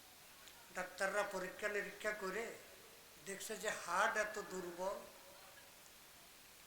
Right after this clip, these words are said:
এখানে পেসমেকার লাগাতে হবে, সিআরডিটি, তাও সর্ব উন্নত মানের, যেটা আমেরিকার তৈরি, বারো লক্ষ সত্তর হাজার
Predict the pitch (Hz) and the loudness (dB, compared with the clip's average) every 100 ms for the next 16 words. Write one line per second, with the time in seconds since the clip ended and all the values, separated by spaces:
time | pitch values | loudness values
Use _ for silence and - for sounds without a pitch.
0 | - 185 202 202 - 202 226 - 226 - | -10 0 2 2 2 4 4 4 0 6
1 | 233 214 196 196 202 214 214 220 262 - | 8 10 8 8 6 6 6 4 -2 -4
2 | - - - - - - - - - - | -10 -12 -4 -2 -2 -6 -14 -14 -16 -16
3 | - - - - - - - - - - | -16 -16 -16 -16 -16 -16 -14 -14 -12 0
4 | - 220 220 214 208 - 208 196 214 - | 2 6 12 12 12 8 2 4 2 8
5 | 196 220 214 - - 214 190 214 220 - | 12 12 10 4 6 4 4 0 0 -4
6 | - - - - - - - - - - | -10 -14 -14 -14 -14 -12 -12 -12 -14 -2
7 | 214 220 220 220 220 208 202 202 185 185 | 2 6 6 6 6 8 10 8 6 4
8 | - 147 131 - 185 185 190 196 196 - | 2 2 0 -2 -2 0 4 4 4 2
9 | 160 151 - - - - - - - - | -4 -4 -10 -14 -14 -14 -14 -16 -16 -16
10 | - - - - - - - - - - | -16 -16 -16 -16 -14 -14 -16 -16 -16 -10
11 | 170 185 196 202 214 214 240 - 208 - | 8 10 12 10 8 6 4 4 2 0
12 | - 190 190 190 | 0 6 6 6